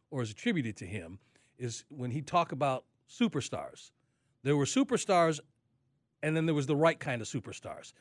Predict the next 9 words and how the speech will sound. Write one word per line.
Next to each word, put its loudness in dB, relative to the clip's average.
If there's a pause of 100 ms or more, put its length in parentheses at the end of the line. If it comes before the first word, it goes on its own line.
(360)
Is -4
that -2
where 0
you -4
came -4
up -8
with -10
that -6
analogy? -10